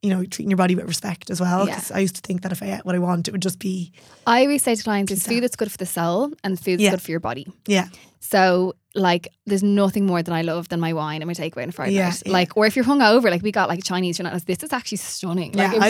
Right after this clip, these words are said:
Speaker 1: lo-,
Speaker 2: so
Speaker 1: yeah.
Speaker 2: gross. It was so greasy. And I'm like, "I'm obsessed."
Speaker 1: I love
Speaker 2: right?
Speaker 1: my margaritas and I love
Speaker 2: Yeah,
Speaker 1: my pizza.
Speaker 2: like, brilliant.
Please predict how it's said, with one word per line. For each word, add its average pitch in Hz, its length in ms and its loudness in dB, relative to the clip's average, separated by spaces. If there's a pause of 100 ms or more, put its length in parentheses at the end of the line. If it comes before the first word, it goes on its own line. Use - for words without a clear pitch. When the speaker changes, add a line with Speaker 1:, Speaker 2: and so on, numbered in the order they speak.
Speaker 1:
lo-, 233 80 4
Speaker 2:
so 233 260 8
Speaker 1:
yeah. 247 100 4
Speaker 2:
gross. 185 300 2
It - 40 -12
was 202 100 -6
so 208 320 2
greasy. 185 320 -2
And 175 80 -4
I'm 170 80 -2
like, 165 240 -4
"I'm 170 380 -4
obsessed." - 460 -8
Speaker 1:
I 208 60 4
love 220 220 2
Speaker 2:
right? 226 100 0
Speaker 1:
my 202 180 2
margaritas 180 440 -2
and 185 120 -6
I 175 40 0
love 175 140 -2
Speaker 2:
Yeah, 277 220 2
Speaker 1:
my 226 180 4
pizza. - 160 -4
Speaker 2:
like, 240 180 2 (500)
brilliant. 226 680 0